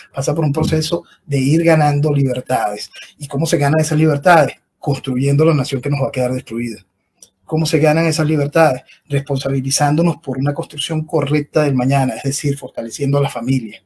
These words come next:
¿Cómo lo hacemos? Fortaleciendo una sociedad funcional. ¿Cómo lo hacemos? Haciendo grande un país. Mientras él no tomaba una posición de izquierda porque no la tiene.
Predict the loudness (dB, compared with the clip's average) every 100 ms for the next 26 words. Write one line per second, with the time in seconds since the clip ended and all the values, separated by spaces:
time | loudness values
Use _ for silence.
0 | _ _ 0 4 6 6 2 0 2 4
1 | 2 0 -6 -6 -8 -4 -2 0 2 0
2 | -2 -2 -2 -4 -2 -2 -2 -2 0 0
3 | -2 -8 _ _ _ -2 0 0 2 2
4 | 2 -2 -8 _ -6 -2 2 2 2 0
5 | -4 -8 -10 -16 -20 _ -20 _ -2 -2
6 | 0 -2 0 4 4 6 6 6 4 4
7 | 2 2 0 4 6 6 6 4 6 6
8 | 6 6 6 4 -8